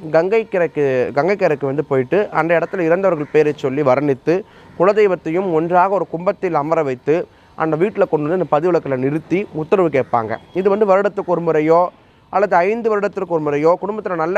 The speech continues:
காரியங்கள் நடக்கும் பொழுதோ செய்யக்கூடிய ஒரு வழிபாட்டு முறையாகும். இப்படிலாம் நம்ம இறந்தவர்களை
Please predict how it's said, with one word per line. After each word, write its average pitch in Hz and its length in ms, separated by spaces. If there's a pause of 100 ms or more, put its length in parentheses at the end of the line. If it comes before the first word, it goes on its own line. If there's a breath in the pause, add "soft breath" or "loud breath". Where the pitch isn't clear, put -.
(160)
காரியங்கள் 190 460
நடக்கும் 156 280
பொழுதோ 143 260 (220)
செய்யக்கூடிய 170 500
ஒரு 147 120
வழிபாட்டு 135 420
முறையாகும். 113 500 (380 loud breath)
இப்படிலாம் 233 460
நம்ம 233 260
இறந்தவர்களை 220 540